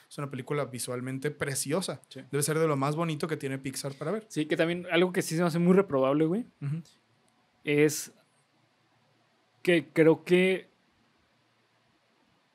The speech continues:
Speaker 2: bueno, me, me voy a esperar a la dos, güey, a la
Speaker 1: Ok.
Speaker 2: dos, para poder decir esto, porque se contrasta mucho con la dos.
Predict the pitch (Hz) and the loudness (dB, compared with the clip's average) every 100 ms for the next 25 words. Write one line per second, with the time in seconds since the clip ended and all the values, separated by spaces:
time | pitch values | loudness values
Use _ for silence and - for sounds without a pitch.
0 | _ _ _ _ _ - 196 190 175 180 | _ _ _ _ _ -2 0 2 0 -2
1 | 180 190 208 214 214 214 220 175 139 127 | -4 -2 0 0 2 0 2 0 0 -4
2 | 123 - - 143 135 131 - _ - 135 | -10 -12 -4 0 0 -2 -8 _ -8 -6
3 | 127 143 156 143 151 135 127 - 135 - | -4 0 0 2 2 0 -6 -6 -6 -2
4 | 139 135 135 131 131 131 _ - 147 143 | 0 2 2 0 -2 -6 _ -4 -2 0
5 | 147 156 151 165 160 180 143 123 120 | 2 2 2 0 -2 -6 -6 -10 -14